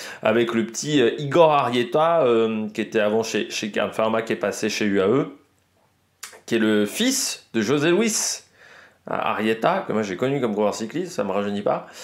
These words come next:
euh, et donc qui a accéléré, ça a été la deuxième fléchette, et ça a permis à un groupe de trois de s'isoler, avec, euh, Van Etvelt, Vlasov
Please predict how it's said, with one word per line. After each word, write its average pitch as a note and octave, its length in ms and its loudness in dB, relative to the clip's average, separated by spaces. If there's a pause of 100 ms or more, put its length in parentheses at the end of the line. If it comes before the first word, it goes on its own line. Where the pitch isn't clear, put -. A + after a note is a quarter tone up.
(260)
euh, A#2+ 440 4
et B2+ 80 -2
donc D#3 260 -2
qui C#3 300 0
a A2+ 180 0
accéléré, B2 640 2
ça A#2 100 -2
a G#2 40 4
été G#2 140 0
la G#2 120 4
deuxième A2+ 280 0
fléchette, G#2+ 600 0
et C#3+ 100 0
ça C3+ 160 0
a A2+ 60 0
permis A#2 340 -2
à A2 60 2
un G#2+ 60 0
groupe A#2 220 -6
de G#2+ 120 0
trois D3 360 2
de G#2 120 -2
s'isoler, F#3 680 0 (460)
avec, A#2 420 0
euh, A2 220 4
Van C#3 200 2
Etvelt, C3 540 0
Vlasov B2+ 800 0